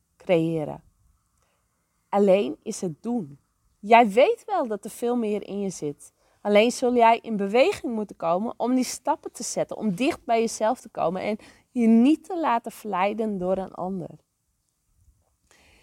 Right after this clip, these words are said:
En ook niet te laten verleiden door een andermans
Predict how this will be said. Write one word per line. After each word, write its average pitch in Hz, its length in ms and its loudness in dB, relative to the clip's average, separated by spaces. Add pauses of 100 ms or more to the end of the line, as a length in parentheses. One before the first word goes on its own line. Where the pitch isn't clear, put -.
(180)
En 214 320 6 (100)
ook 220 200 -2
niet 226 200 -6
te 240 80 -8
laten 202 320 -2
verleiden 214 640 -4 (300)
door 196 220 0
een - 140 -10
andermans 202 680 -4